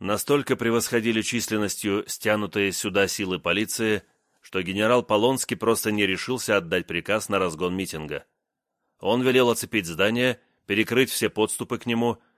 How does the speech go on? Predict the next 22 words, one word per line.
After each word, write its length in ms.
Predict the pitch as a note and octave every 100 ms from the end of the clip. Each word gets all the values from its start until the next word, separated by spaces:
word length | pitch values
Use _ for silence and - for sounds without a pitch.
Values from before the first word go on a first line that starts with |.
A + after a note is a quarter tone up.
| _
и 140 | F#2+ G2
ждать 440 | D2+ G2 A2+ -
новой 280 | G2 F2 E2+
команды. 500 | F2 F2 D#2+ D2+ C#2+ _ _ _ _ _ _ _ _ _ _ -
«Деблокируем 720 | G2+ G#2+ A#2 A2+ C#3+ D3 C#3+
оба 280 | - C3 A#2+
райотдела, 680 | A#2+ A#2 A2+ G2 F#2+ D2+ C2+ _ _ _ _
администрацию 920 | - F#2+ G#2 A#2+ - G#2 B2 - C3 C3
и 80 |
электросеть. 840 | A#2 A2+ A2 A#2+ A2+ - D#2 - - _ _ _ _
Стянем 440 | - - B2 C#3+
сюда 240 | C3+ C3+ B2+
основные 440 | A2+ A#2+ A#2 A2+
силы, 380 | G2+ B2+ C3 A#2+
и 40 |
тогда...» 500 | G2+ F#2+ F#2 A2+ A#2+ - _ _ _ _ _ _ _ _
Генерал 380 | E2+ F2 G#2 C3+
впечатал 520 | A#2 B2+ - A#2+ A#2
кулак 420 | G2+ G#2+ G#2+ A#2+ G2
в 40 |
раскрытую 540 | G#2 - A2 G#2 G2
ладонь 420 | F2+ F2 A2+ A#2+